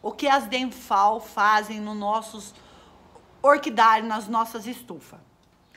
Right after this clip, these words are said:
A Noca, é, não compra mais nenhum orquidário aí, muito dos grande, pelo fato que a Noca foi lá comprar a denfal,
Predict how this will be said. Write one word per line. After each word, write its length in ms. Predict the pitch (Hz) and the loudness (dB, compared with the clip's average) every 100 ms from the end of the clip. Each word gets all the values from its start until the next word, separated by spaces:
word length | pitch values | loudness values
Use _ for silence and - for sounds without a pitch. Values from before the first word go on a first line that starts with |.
| - - - - | -20 -20 -8 0
A 100 | 339 | 4
Noca, 680 | 302 285 269 233 180 147 - _ _ _ _ _ _ _ | 6 8 6 4 -8 -14 -16 _ _ _ _ _ _ _
é, 220 | - 214 | -8 -4
não 220 | 226 294 330 | 0 0 2
compra 420 | 311 302 302 254 | 4 4 4 0
mais 300 | 240 247 226 | 0 0 -2
nenhum 720 | 233 240 240 226 226 220 220 | -6 -6 -8 -10 -12 -12 -8
orquidário 680 | 240 262 254 202 202 202 196 | -6 -6 -6 0 2 0 -4
aí, 220 | 190 214 | -8 -6
muito 400 | 220 254 208 - | -6 -6 -8 -12
dos 960 | 180 190 170 143 139 147 - - - - _ _ _ _ _ _ _ _ - | -10 -8 -8 -12 -18 -20 -20 -20 -20 -20 _ _ _ _ _ _ _ _ -8
grande, 600 | 214 277 269 190 151 147 - _ _ _ _ _ _ - | 0 0 0 -4 -10 -16 -20 _ _ _ _ _ _ 0
pelo 180 | 302 | 0
fato 480 | 311 - 277 262 262 | 0 2 4 4 0
que 100 | - | -4
a 60 | 254 | -2
Noca 300 | 233 233 214 | -2 -4 -6
foi 180 | - 220 | -6 2
lá 180 | 220 | 2
comprar 480 | 214 214 202 208 202 | 2 -6 -6 0 0
a 40 | 190 | 0
denfal, 840 | 190 180 - 226 240 190 143 | -6 -10 -2 0 0 -2 -6